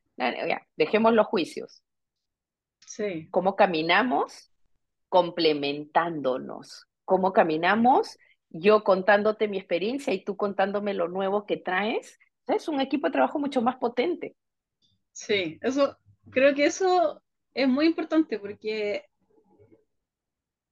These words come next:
Speaker 2: si solo son jóvenes, se pierde mucho valor y también se pierde esa mirada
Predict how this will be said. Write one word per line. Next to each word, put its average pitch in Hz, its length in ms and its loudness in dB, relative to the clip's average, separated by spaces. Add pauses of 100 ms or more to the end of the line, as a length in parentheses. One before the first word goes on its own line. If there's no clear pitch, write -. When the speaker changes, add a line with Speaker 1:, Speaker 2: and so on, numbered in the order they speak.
(140)
Speaker 2:
si 233 160 -6
solo 320 300 4
son 403 200 2
jóvenes, 262 720 0 (300)
se - 220 -4
pierde 302 320 0
mucho 320 320 0
valor 349 380 -2 (640)
y 233 120 -6
también 294 960 0 (100)
se 254 180 -6
pierde 294 220 -2
esa 381 140 -4
mirada 277 600 0